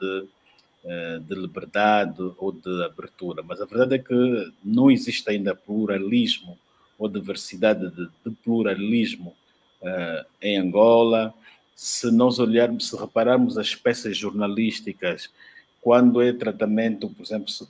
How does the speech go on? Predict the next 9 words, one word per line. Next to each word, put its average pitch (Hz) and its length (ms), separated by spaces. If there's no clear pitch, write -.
da 98 80
oposição, 98 880
o, 107 420
a, 107 400
a 104 40
mídia 110 540
dá 123 80
um 127 120
tratamento 104 840